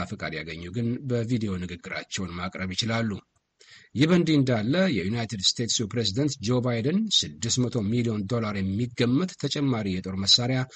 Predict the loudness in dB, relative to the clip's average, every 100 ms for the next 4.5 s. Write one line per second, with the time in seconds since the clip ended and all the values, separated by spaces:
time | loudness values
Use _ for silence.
0 | -16 -18 -12 2 6 6 6 4 4 0
1 | -2 0 2 2 0 -2 -2 0 0 2
2 | 0 -2 _ _ _ -6 0 0 0 -2
3 | -2 -2 0 -2 0 -4 0 0 -2 -6
4 | -8 -4 -2 -2 -2